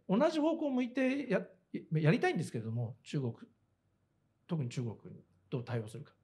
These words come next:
この四カ国はうまくいくんですか？特にインドがなんか結構私は、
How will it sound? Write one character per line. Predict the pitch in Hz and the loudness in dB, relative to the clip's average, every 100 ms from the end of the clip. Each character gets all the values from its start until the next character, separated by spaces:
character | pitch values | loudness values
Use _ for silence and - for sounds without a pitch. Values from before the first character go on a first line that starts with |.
| _ _ _ _ - | _ _ _ _ -4
こ | 208 | -2
の | |
四 | 262 339 | 0 0
カ | 370 330 | 0 0
国 | 240 156 | 0 -2
は | 127 | -2
う | 240 | -2
ま | 339 170 | -4 -2
く | 120 | -4
い | |
く | 120 | -4
ん | 196 | -6
で | |
す | - | -8
か？ | - _ _ _ _ - | -14 _ _ _ _ -4
特 | 240 | 0
に | 180 185 | 2 4
イ | 330 | 4
ン | 370 | 4
ド | 302 | 4
が | 160 | 4
な | 143 | 4
ん | 143 | 2
か | |
結 | 120 131 | 0 0
構 | 120 | 0
私 | 113 123 131 | -2 -2 -2
は、 | 120 117 | -2 -2